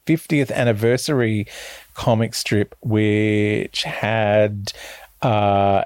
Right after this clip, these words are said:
Ian and Barbara in it. So I, I kind of wanna go back and see them. Like, that might be a bit of fun. Um,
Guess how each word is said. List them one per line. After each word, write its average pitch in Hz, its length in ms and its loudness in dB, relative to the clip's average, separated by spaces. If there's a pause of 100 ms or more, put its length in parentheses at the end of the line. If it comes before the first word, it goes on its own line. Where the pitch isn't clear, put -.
Ian 131 260 2
and 104 180 0
Barbara 123 460 2
in 101 160 -6
it. 92 180 -8
So 107 540 2 (200)
I, 131 320 -4 (460)
I - 160 -10
kind 170 380 -2
of 165 80 0
wanna 131 180 0
go - 140 -2
back - 240 -2
and 117 120 -8
see 127 240 -4
them. 120 360 0
Like, 104 180 -6
that 156 180 -6
might 160 160 -2
be 117 120 -4
a 110 40 -4
bit - 140 -6
of - 80 -8
fun. - 320 -6 (400)
Um, 127 920 2